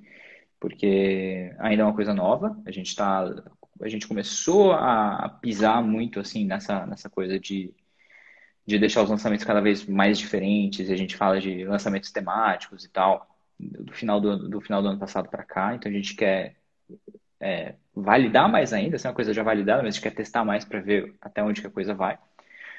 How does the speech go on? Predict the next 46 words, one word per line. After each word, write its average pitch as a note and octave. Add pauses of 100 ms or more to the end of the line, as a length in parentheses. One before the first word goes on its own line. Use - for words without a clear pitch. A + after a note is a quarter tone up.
(580)
Nosso B2
lançamento C3+
a B2+
gente B2
entrega A#2
muito, C#3+
muito, B2+
muito A#2
conteúdo G#2
também. G2+ (320)
Ah, F#2+
então G2+
a G2
gente G2+
tá G2 (100)
entendendo, G#2+
tateando B2
ainda A2 (100)
até -
quanto D3
a C3
gente, B2
a -
gente C#3
gosta C3
de G2+
entregar F#2+
muito F#2+
conteúdo, F2
né? F#2
Então G2+
a F#2
gente F#2
tá G2+
ainda G#2+
tateando A2+
quanto E3+
que -
a C3
gente B2+
pode A2
entregar, G2
entregar G2
de -
conteúdo, C#3
porque F#2+